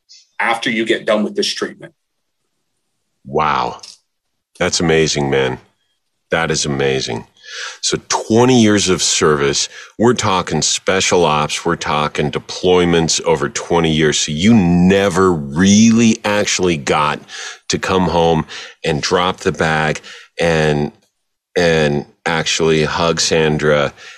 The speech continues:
Speaker 2: and say, "I'm home for a while now," because you both knew you were going back at some point.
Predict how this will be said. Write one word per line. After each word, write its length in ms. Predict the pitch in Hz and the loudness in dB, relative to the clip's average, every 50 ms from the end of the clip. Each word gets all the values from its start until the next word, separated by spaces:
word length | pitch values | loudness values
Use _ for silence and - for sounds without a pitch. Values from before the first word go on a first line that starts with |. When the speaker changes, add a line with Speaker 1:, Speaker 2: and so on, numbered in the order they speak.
| - _ - - | -20 _ -4 -2
Speaker 2:
and 260 | 85 85 82 80 78 | 0 2 2 2 0
say, 340 | - - - 87 85 82 82 - | -2 0 2 2 2 2 2 0
"I'm 220 | 82 85 80 78 | 0 0 0 -2
home 400 | 76 - - 95 92 87 87 85 | -2 -2 0 2 2 2 2 0
for 240 | - - - 82 80 | -2 -2 0 2 2
a 60 | 78 | 2
while 440 | 76 76 78 80 78 76 73 69 67 | 2 2 0 0 0 0 0 -2 -2
now," 220 | 69 73 71 71 71 | -2 -2 -2 -2 -2
because 360 | 76 78 - - 92 82 85 | -2 -4 -2 -2 -2 0 2
you 120 | 101 110 | 2 2
both 520 | 95 78 _ - 120 101 101 104 95 - - | 2 0 _ 0 2 4 4 2 0 2 2
knew 220 | 98 92 95 95 | 2 4 4 4
you 220 | 92 85 82 80 | 4 2 2 2
were 140 | 78 80 73 | 2 0 0
going 560 | 67 65 - 80 78 80 82 90 95 95 87 | -2 -2 -2 0 2 2 2 2 2 2 0
back 520 | 73 - 85 78 71 69 71 73 71 - - - - - - - - - - | 0 0 0 0 0 -2 -2 -4 -6 -8 -10 -12 -12 -14 -14 -16 -16 -10 -6
at 200 | 71 76 67 - | -4 -4 -2 -2
some 420 | - - - 73 78 85 98 95 | -2 -2 0 0 0 2 2 0
point. 500 | 92 87 87 85 80 78 76 73 - - | 0 0 0 2 2 2 2 0 -2 -4